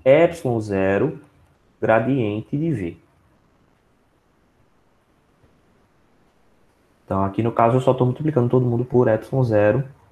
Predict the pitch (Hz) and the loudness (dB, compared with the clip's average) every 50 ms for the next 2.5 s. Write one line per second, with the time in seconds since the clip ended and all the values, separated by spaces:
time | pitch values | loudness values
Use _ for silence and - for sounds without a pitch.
0 | _ _ _ _ _ _ _ _ _ _ _ _ _ _ _ _ _ _ _ _ | _ _ _ _ _ _ _ _ _ _ _ _ _ _ _ _ _ _ _ _
1 | _ - 262 277 - 185 139 131 131 - 196 196 214 208 226 214 214 190 190 196 | _ -2 -2 0 4 4 6 6 6 6 6 6 6 6 6 6 6 6 4 4
2 | 202 208 202 - - 104 95 98 120 160 | 4 2 -2 -2 -4 -4 -4 -4 -6 -8